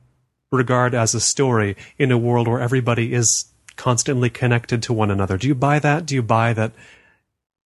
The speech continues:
you've got, if you wanna write a novel in the way we've come to know novels, you've kinda gotta go into the past, you've gotta, you've gotta excise certain parts of today's reality?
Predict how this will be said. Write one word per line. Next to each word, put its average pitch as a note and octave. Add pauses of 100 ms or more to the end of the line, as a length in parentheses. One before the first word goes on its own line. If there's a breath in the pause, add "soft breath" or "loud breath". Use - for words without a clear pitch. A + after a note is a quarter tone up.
(520)
you've B2
got, C#3
if C3+
you D3+
wanna C3
write A2+
a A2
novel A2
in A#2
the A2+
way A2
we've A2+
come A#2+
to B2
know A2
novels, G#2+
you've -
kinda A#2+
gotta B2+
go C#3
into C#3+
the D3
past, C#3
you've A#2
gotta, A2+ (320 loud breath)
you've C3
gotta C#3
excise C3+
certain C#3+
parts C3
of C3+
today's C3+
reality? C3+